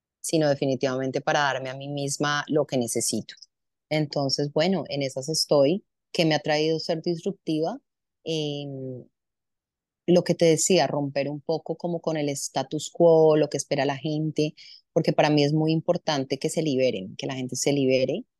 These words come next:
Creo que ese es uno de mis, digamos, misiones como artista, es la liberación del ser a encontrar un estado de más plenitud,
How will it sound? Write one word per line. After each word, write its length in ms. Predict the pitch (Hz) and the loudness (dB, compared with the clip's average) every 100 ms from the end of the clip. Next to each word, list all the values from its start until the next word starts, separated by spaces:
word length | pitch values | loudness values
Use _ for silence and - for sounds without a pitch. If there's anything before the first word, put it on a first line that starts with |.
| _ _ _ _ | _ _ _ _
Creo 260 | - 143 131 | -4 -2 -2
que 240 | - 143 | -2 -2
ese 140 | 135 131 | -2 -4
es 120 | - | -6
uno 160 | 143 143 | -6 -4
de 80 | |
mis, 460 | 147 143 123 - - | -2 -2 -2 -2 -4
digamos, 360 | 131 123 123 147 | -4 -4 -4 -4
misiones 600 | 143 - 143 127 123 - | -6 -4 -4 -2 -4 -4
como 180 | 135 139 | -6 -6
artista, 520 | - - 120 - 226 - _ _ - - - | -6 -6 -6 -4 -8 -10 _ _ -20 -18 -4
es 120 | 147 | 0
la 140 | 143 143 | 0 2
liberación 600 | 147 147 135 - 135 123 | 0 0 -2 -4 -6 -4
del 160 | 123 127 | -6 -6
ser 320 | - 127 123 | -2 0 0
a 80 | 143 | -6
encontrar 640 | 139 143 139 - 120 120 - _ _ _ - | -10 -8 -8 -4 -4 -4 -10 _ _ _ -8
un 160 | 147 143 | -4 -4
estado 720 | 139 - 143 135 139 139 135 | -4 0 2 2 2 0 -2
de 140 | 147 | -4
más 280 | 131 123 - | -4 -6 -8
plenitud, 480 | 127 131 131 147 | -6 -4 0 2